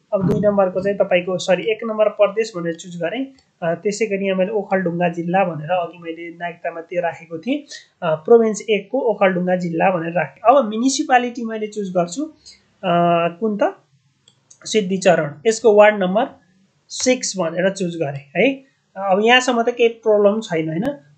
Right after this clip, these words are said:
अब टोल राख्नु होला तपाईँले, टोल यो राखे पनि हुन्छ, नराखे पनि केही फरक पर्दैन। अ, यहाँ चाहिँ सिद्धि,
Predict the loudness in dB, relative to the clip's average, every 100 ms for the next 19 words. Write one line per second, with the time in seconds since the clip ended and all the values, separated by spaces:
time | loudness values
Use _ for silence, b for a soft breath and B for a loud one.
0 | 2 2 2 2 2 4 6 4 4 -2
1 | -2 -2 -2 -4 0 0 2 2 4 4
2 | 2 -2 -2 -2 -2 -2 2 0 0 -6
3 | -6 -6 -8 -4 -2 -2 -2 -2 -4 -4
4 | -6 -8 b b b _ -2 0 0 0
5 | 0 0 0 0 -2 -10 -8 -2 -2 -2
6 | -4 -4 -8 -12 -10 -10 -10 -6 -4 -4
7 | -8